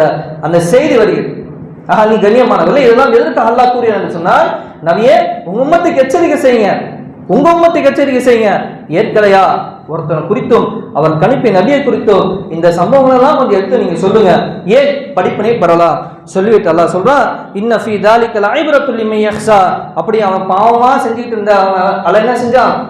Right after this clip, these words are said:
கடுமையான தண்டனை கொண்டு பிடித்தான். எனவே யார் அல்லாஹ்வை பயப்படுகிறார்களோ அவர்களுக்கு இந்த ஃபிரௌனுடைய சம்பவம், இவருடைய கேவலமான இந்த மரணம்,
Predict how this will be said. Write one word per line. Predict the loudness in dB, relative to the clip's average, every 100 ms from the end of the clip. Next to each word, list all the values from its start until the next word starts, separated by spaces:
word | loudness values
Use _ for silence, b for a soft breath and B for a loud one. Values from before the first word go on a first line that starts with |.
| -8
கடுமையான | -4 0 0 2
தண்டனை | 2 2 2 2
கொண்டு | 0 -2
பிடித்தான். | -2 -2 0 0 0 -4 -10
எனவே | -6 0 2 2 0 -6
யார் | 0 2 4 2
அல்லாஹ்வை | 2 2 2 0
பயப்படுகிறார்களோ | -2 -2 -2 2 2 4 2 2 0 -10 -8
அவர்களுக்கு | -2 0 2 2 0 2 0 -2 -4 -12 -6
இந்த | -4
ஃபிரௌனுடைய | -2 0 2 4 2 0
சம்பவம், | 0 0 2 2 0 -6 -12 -8
இவருடைய | -2 -2 2
கேவலமான | 2 4 2 2 0
இந்த | -2 -4
மரணம், | -2 0 2 0